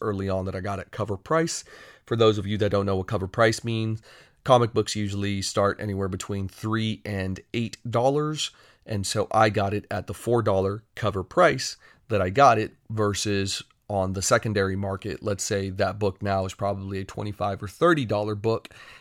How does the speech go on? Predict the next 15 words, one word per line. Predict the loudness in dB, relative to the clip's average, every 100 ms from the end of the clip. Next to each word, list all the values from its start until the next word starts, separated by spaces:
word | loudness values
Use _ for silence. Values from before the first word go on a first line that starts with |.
| _
which | -4 -2
will | -2 0
only | 0 0 -2
continue | -4 -6 -2 -2 -2
to | -6 -6
increase | -6 -6 -6 -6 -6 -4
in | -4 -4
price. | -4 -4 -6 -8
I | -8
have | -8
three | -4 -2 2
copies | 4 4 2 -2
of | 0
it. | 0 -2 -8 -20 -10 4
One | 4 4